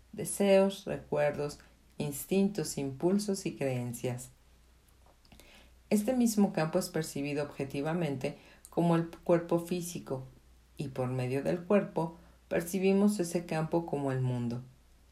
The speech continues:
Pero todo está hecho de lo mismo. Por eso los antiguos videntes excla-, exclamaban: "Yo soy eso, usted es eso, todo esto es eso, y eso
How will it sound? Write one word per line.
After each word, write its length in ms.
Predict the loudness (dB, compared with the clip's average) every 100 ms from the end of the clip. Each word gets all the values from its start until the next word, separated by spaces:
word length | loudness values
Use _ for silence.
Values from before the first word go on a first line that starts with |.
| _ _ -20 -20 -6
Pero 300 | -2 0 0
todo 260 | 0 2 2
está 340 | 0 2 2
hecho 260 | 2 0 -2
de 100 | 0
lo 100 | 0
mismo. 480 | 0 -2 -2 -8 -10 -16 _ _ _ -20 -20 _
Por 180 | 0 2
eso 220 | 4 2
los 240 | 2 2 2
antiguos 520 | 2 4 4 4 2
videntes 560 | -2 -2 -4 -8 -10 -8
excla-, 440 | -8 -4 -6 -4
exclamaban: 1000 | -8 -8 -10 -8 -6 -2 0 0 -2 -6 -12 -20 _ _ -20 _ _ _ -4
"Yo 220 | 4 4
soy 340 | 4 -2 -2 -2
eso, 500 | 0 0 0 -4 -6 -12 -20 -20 -16 -10
usted 480 | -10 -4 0 0
es 240 | 0 -2 -2
eso, 420 | -4 -4 -6 -8 -12 _ _ _ _ _ 0
todo 320 | 2 4 4
esto 280 | 4 0 -4
es 180 | -6 -6 -4
eso, 480 | -2 -2 -4 -6 -8 _ _ -20 -20 -20 -10
y 280 | -6 -2 -2
eso 440 | -2 0 0 -2